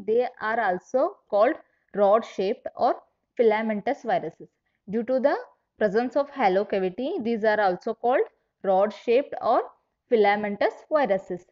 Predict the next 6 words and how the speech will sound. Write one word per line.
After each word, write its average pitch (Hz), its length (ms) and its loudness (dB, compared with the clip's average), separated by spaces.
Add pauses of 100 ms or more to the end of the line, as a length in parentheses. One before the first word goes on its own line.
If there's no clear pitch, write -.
(440)
when 233 240 -2
they 240 160 6
appear 226 460 0 (200)
thin 240 240 -2 (280)
or 247 160 2 (240)
thread-like. 190 560 -2